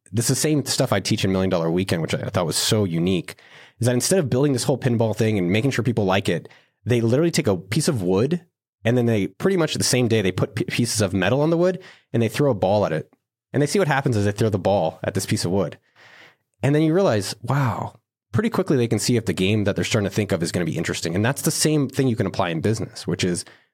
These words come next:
how can I see if this is something people really want? Maybe it's a show, maybe it's a pinball game, maybe it's gonna be food, maybe it's a software product, maybe it's lawn care.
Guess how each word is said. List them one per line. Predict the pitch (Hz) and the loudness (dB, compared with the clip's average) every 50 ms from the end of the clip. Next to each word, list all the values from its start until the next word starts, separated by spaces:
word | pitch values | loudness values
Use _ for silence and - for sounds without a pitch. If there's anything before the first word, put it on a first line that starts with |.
| _ _ - | _ _ -4
how | - - - | -2 0 2
can | 349 330 | 2 0
I | 294 | 0
see | - - 175 165 | 0 0 0 0
if | 131 | 2
this | 110 117 107 | 0 0 0
is | 104 | 0
something | - 127 123 110 | 0 0 0 0
people | - - 117 110 95 | 0 0 -2 -2 0
really | 90 104 101 98 90 | 0 0 0 0 0
want? | 95 92 - | 0 -2 0
Maybe | 85 90 90 | 0 0 0
it's | 98 92 - | 0 0 -2
a | 87 | -2
show, | - 101 92 90 90 92 95 - _ _ _ _ _ _ - | 0 2 2 2 2 0 -4 -8 _ _ _ _ _ _ -4
maybe | 87 98 107 | -2 0 0
it's | 110 - - | 0 -2 -4
a | 101 | -4
pinball | - 107 98 95 95 95 | -2 -2 0 0 0 0
game, | 90 90 90 90 90 92 101 98 _ _ _ _ _ _ _ _ _ _ - | 0 0 0 0 0 -2 -4 -6 _ _ _ _ _ _ _ _ _ _ -2
maybe | 98 101 101 | 0 2 2
it's | 107 101 | 2 0
gonna | - 107 95 | 0 0 0
be | 98 | 0
food, | - - - 104 98 95 95 95 98 101 - | -2 0 0 0 2 2 2 0 0 -2 -2
maybe | 98 101 98 | -2 0 0
it's | 101 - | 0 -2
a | 95 | -2
software | - - 101 98 - 101 90 | 0 0 0 0 0 -2 -2
product, | - 92 90 92 95 | 0 -2 -2 0 0
maybe | 98 98 | 0 -2
it's | 92 - 92 | -2 -2 -2
lawn | 85 80 92 95 98 | -2 0 0 -2 -2
care. | - 85 78 73 76 | -2 -2 -2 -2 -2